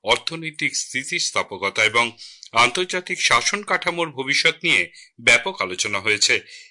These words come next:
এবছরের সম্মেলনে বেশ কয়েকজন বিশিষ্ট বিদেশি ব্যক্তি অংশগ্রহণ করবে বলে মনে করা হচ্ছে। প্রধানমন্ত্রী নরেন্দ্র মোদী ফিনল্যান্ডের রাষ্ট্রপতি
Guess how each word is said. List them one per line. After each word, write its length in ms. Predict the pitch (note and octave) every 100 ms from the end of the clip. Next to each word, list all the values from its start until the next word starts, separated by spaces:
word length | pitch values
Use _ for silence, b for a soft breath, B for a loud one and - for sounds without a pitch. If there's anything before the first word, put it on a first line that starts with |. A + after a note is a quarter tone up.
| B
এবছরের 540 | B2+ C#3 C3+ C#3+ C#3+ D3+
সম্মেলনে 420 | C3+ C3+ C#3+ D3
বেশ 240 | C3 C3+ -
কয়েকজন 360 | C3 B2+ C#3 C3
বিশিষ্ট 560 | A#2+ - D3 C#3 - D3+ C#3+ B B B B B A2+
বিদেশি 380 | C3 D#3 - D#3
ব্যক্তি 360 | C3+ - D#3 D#3 A#2
অংশগ্রহণ 580 | B2+ C3 D#3+ D3+ D3 D#3
করবে 300 | C#3 C#3 E3
বলে 240 | E3 G2 F2 b b b
মনে 200 | C3 D3
করা 220 | - F2
হচ্ছে। 360 | F2+ A2 - B2 E2 _ _
প্রধানমন্ত্রী 540 | B2 C3 F3+ A3+ A3 G#3
নরেন্দ্র 400 | A2+ A2+ F3+ G3
মোদী 240 | G3 G#3
ফিনল্যান্ডের 640 | G#3 - C#3 D#3 F3+ F#3+ A2+
রাষ্ট্রপতি 520 | A2+ - D3+ D#3 E3